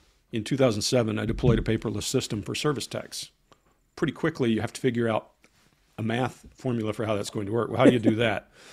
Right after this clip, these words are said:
And I called it voodoo math then even. And I would say, "Look, if I can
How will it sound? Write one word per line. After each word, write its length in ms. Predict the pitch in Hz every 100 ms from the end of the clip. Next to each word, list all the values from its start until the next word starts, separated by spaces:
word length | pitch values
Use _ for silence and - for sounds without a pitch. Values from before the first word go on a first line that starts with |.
| -
And 80 | 127
I 40 | 135
called 300 | 175 170 131
it 100 | -
voodoo 320 | 104 113 107
math 400 | 120 104 85 -
then 260 | 123 123 90
even. 180 | 90 92
And 120 | 101
I 60 | 110
would 100 | 107
say, 160 | 120
"Look, 220 | 107 98 -
if 100 | 139
I 60 |
can 240 | 147 147